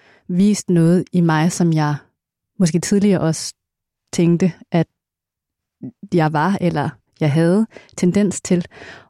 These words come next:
Og det var, at jeg synes, det er nemmere at arbejde for andre end for mig selv. Øhm, og det,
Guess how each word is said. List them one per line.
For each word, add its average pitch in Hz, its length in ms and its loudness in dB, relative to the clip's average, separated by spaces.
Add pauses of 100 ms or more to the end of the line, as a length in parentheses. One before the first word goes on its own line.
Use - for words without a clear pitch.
Og - 160 -4
det 180 160 2
var, 165 380 0
at 170 200 0
jeg 165 240 2
synes, 185 240 0
det 190 100 -2
er 170 40 2
nemmere 170 220 2
at 151 60 -2
arbejde 160 300 -2
for - 280 -8
andre 208 220 0 (400)
end 175 300 2
for - 180 -6
mig 160 120 -4
selv. - 120 -14 (840)
Øhm, 165 520 2 (560)
og 185 100 0 (180)
det, 190 360 0